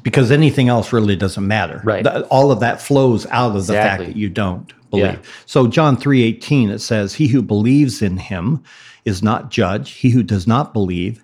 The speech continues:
Speaker 1: has been judged already." There's that convicting thing, uh, "because he has not believed in the name of the only begotten Son of God." So that's the first job.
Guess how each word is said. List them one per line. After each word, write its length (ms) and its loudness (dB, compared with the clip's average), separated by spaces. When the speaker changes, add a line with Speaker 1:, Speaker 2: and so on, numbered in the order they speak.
Speaker 1:
has 440 0
been 360 2
judged 440 -2
already." 680 -2
There's 200 0
that 200 -4
convicting 680 -4
thing, 300 -8
uh, 60 -2
"because 380 0
he 80 2
has 160 0
not 200 0
believed 440 -2
in 100 -2
the 80 0
name 300 0
of 100 -8
the 140 -6
only 240 -2
begotten 520 -8
Son 300 -6
of 120 -10
God." 380 -6
So 200 0
that's 320 0
the 80 0
first 320 0
job. 260 -2